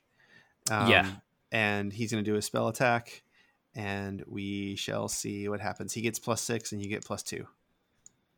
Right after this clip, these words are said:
Speaker 2: Uh, okay, I'm just rolling the D twenty.
Speaker 1: Uh, y-, yeah. y-, y-, so you're gonna add your spell modifier and your, and your, um, uh,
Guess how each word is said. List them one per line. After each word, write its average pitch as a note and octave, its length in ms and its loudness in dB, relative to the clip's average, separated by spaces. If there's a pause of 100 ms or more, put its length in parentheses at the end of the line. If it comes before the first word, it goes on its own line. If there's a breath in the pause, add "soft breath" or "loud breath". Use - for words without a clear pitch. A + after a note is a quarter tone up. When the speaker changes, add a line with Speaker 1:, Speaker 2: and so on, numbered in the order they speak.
(560)
Speaker 2:
Uh, F#2+ 280 6 (160)
okay, A2 280 8
I'm G2 120 4
just F#2 160 0
rolling G#2 220 6
the F#2 80 0
D G2 140 2
twenty. A#2 280 2 (960 loud breath)
Speaker 1:
Uh, A#2+ 280 8 (300)
y-, F2 80 -6
yeah. A#2 240 4
y-, G2+ 280 2
y-, B2+ 60 -6
so A#2+ 260 -2
you're A#2+ 120 2
gonna C3 180 4
add A2+ 260 2
your G#2+ 240 0
spell A#2 300 2
modifier A#2+ 500 2
and A2+ 220 -2
your, A2 360 -2 (200)
and A2 220 -2
your, G2+ 460 -2
um, G2 560 -2 (600)
uh, B2+ 420 -6